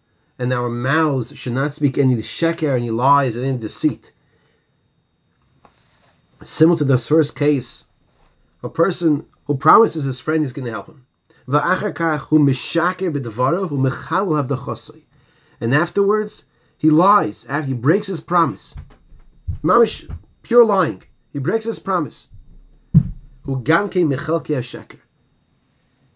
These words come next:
Ki acharei shamar loi leheiti v'imoi. Because after the Ruvain agreed to help Shimon,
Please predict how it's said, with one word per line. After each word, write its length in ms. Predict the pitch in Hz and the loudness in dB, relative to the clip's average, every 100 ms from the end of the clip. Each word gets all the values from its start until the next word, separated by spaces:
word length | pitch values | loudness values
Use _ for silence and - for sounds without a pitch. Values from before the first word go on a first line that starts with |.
| _ | _
Ki 80 | |
acharei 400 | 117 175 180 180 | -2 -2 2 2
shamar 320 | 147 160 156 185 | 4 4 4 4
loi 160 | 170 | 4
leheiti 420 | 131 110 156 165 | 2 4 2 4
v'imoi. 400 | 139 139 127 160 - _ _ | 0 2 0 -4 -10 _ _
Because 220 | 143 127 | -4 0
after 260 | 151 202 180 | 0 0 0
the 220 | 139 - _ _ | 0 -2 _ _
Ruvain 500 | 135 160 175 175 131 | 4 4 6 2 2
agreed 640 | 113 110 127 185 185 127 - | 0 0 2 2 2 -4 -6
to 100 | - | -8
help 240 | 110 180 131 | -2 -4 -4
Shimon, 400 | - 131 185 | -8 -8 -8